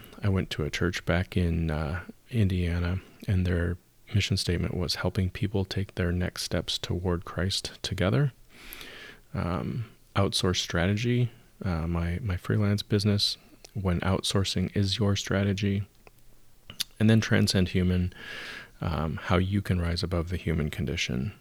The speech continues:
So the mission statement is one of those things that can almost be as recognizable as the logo,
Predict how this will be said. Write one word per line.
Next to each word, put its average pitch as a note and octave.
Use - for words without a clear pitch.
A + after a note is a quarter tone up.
So G#2+
the A2+
mission D#3+
statement -
is G#2
one G2+
of G2+
those G2+
things F#2
that D#2+
can C3
almost G#2+
be F#2+
as G2
recognizable E2+
as D#2+
the -
logo, D#2+